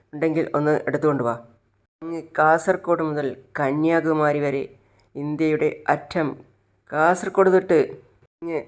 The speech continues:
ശ്രീലങ്ക വരെയും എല്ലായിടത്തും നമുക്ക് ആൾക്കാരുണ്ട്. ഇവിടുത്തെ പെണ്ണിനെ പിടിച്ചു കൊണ്ടുപോയവനെ കൈയും കാലും തല്ലിയൊടിച്ച് ഞാൻ നിങ്ങളുടെ മുമ്പിൽ കൊണ്ടുവന്ന് നിർത്താമെന്ന്. നിങ്ങൾ ചെന്ന് ആ കൊച്ചിൻ്റെ ഒരു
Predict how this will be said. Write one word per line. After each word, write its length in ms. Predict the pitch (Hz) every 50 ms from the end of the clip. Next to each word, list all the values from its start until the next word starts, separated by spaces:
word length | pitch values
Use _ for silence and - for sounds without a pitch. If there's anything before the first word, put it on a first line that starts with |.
| - -
ശ്രീലങ്ക 640 | - - 156 160 165 180 185 185 190 190 190 185 180 170
വരെയും 320 | 165 165 160 147 131 - - - _ _ - 117 117
എല്ലായിടത്തും 640 | 120 123 127 131 131 131 135 131 135 135 143 135 135
നമുക്ക് 260 | 131 131 131 131 131 131 - - 107
ആൾക്കാരുണ്ട്. 520 | 135 143 - 170 175 180 175 160 135 131 131 131 - _ _ _ _ _ _ _ _ _ _ _ _ _ _ -
ഇവിടുത്തെ 340 | 160 160 180 180 - 214 220 220 - -
പെണ്ണിനെ 400 | 165 156 156 165 175 185 185 180 185
പിടിച്ചു 280 | 156 156 156 - 175 160 156
കൊണ്ടുപോയവനെ 580 | 156 156 156 147 147 143 139 135 131 131 127 131 - - _ _ _ _ _ _ _ -
കൈയും 440 | - 139 139 135 147 151 156 165 165 160 156 -
കാലും 300 | 143 143 147 160 156 147 143 -
തല്ലിയൊടിച്ച് 680 | 143 139 139 143 147 147 156 156 147 147 147 - - 143 - - - -
ഞാൻ 260 | 120 131 135 139 147 147 156 156
നിങ്ങളുടെ 320 | 151 151 147 143 135 135 135
മുമ്പിൽ 260 | 135 135 135 127 127 127 135 -
കൊണ്ടുവന്ന് 380 | - 120 127 131 127 131 131 131 127
നിർത്താമെന്ന്. 440 | 127 127 - 127 123 120 123 - - - _ _ _ _ _ _ _ _ _ _ _ _ _ _ _ -
നിങ്ങൾ 420 | 190 196 202 214 214 220 220 226 226 214 220
ചെന്ന് 260 | 208 180 175 175 175 165 - - 147
ആ 20 | 156 160 160 -
കൊച്ചിൻ്റെ 400 | - 160 156 160 - 196 185 180 180
ഒരു 80 | 170